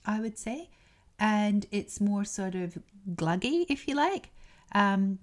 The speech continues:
but it's also much denser than normal paint in terms of colour. So even with the first coat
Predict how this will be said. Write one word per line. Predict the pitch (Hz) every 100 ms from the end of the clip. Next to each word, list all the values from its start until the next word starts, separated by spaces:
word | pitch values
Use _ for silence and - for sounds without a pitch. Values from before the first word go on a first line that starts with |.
| -
but | 208 190
it's | -
also | 208 -
much | 190 190 - -
denser | 185 175 - - 160 156 - -
than | 165 165
normal | 165 160 160
paint | - 156 160
in | 165
terms | 165 156
of | 156 -
colour. | - 170 147 160
So | - 175 175 170 - - -
even | 277 294 254
with | 220
the | 190
first | - - 185 - -
coat | - 185 214